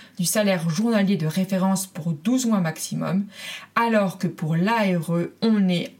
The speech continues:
donc l'aide de retour à l'emploi, on est à cinquante-sept pour cent du salaire journalier globalement. Il y a deux types de formules. Alors, je dois aussi, petit aparté, là, dans l'aparté, vous faire une, une,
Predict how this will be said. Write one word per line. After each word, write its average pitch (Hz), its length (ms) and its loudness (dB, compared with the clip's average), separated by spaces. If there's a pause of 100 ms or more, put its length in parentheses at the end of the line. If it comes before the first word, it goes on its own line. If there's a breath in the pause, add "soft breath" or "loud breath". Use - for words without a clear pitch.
donc 160 160 -4
l'aide 180 280 0
de 170 80 -10
retour 170 440 -4
à - 60 -8
l'emploi, 175 600 -4
on 175 160 0
est 190 260 -2
à 160 120 -6
cinquante-sept 214 800 -2
pour - 220 -10
cent 156 240 -4 (500 loud breath)
du 165 80 -2
salaire 190 540 0
journalier 170 920 0
globalement. 175 600 2
Il - 40 -4
y - 40 -6
a - 20 -6
deux 156 100 -4
types 160 200 -4
de 151 100 -2
formules. 151 580 -2 (800)
Alors, 196 240 2 (360 loud breath)
je 202 100 -4
dois 247 240 2
aussi, 226 280 -2
petit 190 280 -4
aparté, 196 500 -2
là, 151 120 -6
dans 160 120 -4
l'aparté, 180 520 -2
vous 175 100 -6
faire 196 360 -2
une, 165 160 0
une, 156 300 -2